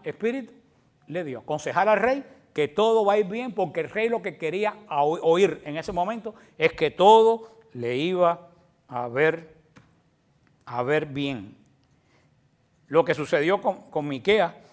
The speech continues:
es totalmente opuesto a lo que sucedió con los cuatrocientos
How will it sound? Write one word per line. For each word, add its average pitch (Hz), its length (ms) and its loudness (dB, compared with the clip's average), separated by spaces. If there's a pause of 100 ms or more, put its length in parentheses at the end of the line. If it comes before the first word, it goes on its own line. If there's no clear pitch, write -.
(140)
es 147 100 -6
totalmente 185 1000 -4 (520)
opuesto 170 560 0
a - 20 2
lo 147 100 -2
que 135 100 -6
sucedió 139 440 -4
con 180 100 -8
los 165 100 -10
cuatrocientos 143 880 -8